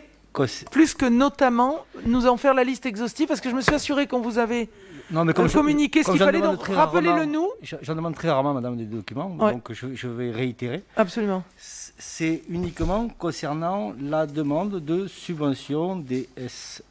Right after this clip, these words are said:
Speaker 1: I L que j'avais, euh, que j'avais notifié, euh, lors du dernier conseil municipal, c'est-à-dire avoir, avoir les documents qui, euh, qui étaient, euh,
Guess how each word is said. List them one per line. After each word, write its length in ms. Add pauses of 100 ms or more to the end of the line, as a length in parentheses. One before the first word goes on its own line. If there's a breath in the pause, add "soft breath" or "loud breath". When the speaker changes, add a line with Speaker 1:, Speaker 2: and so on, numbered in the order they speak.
Speaker 1:
I 80 (140)
L 320 (180)
que 140
j'avais, 480
euh, 240 (960 loud breath)
que 100
j'avais 300
notifié, 640
euh, 140
lors 180
du 140
dernier 240
conseil 260
municipal, 600
c'est-à-dire 400
avoir, 380 (420 loud breath)
avoir 320
les 100
documents 580 (280)
qui, 380
euh, 180
qui 260
étaient, 340
euh, 600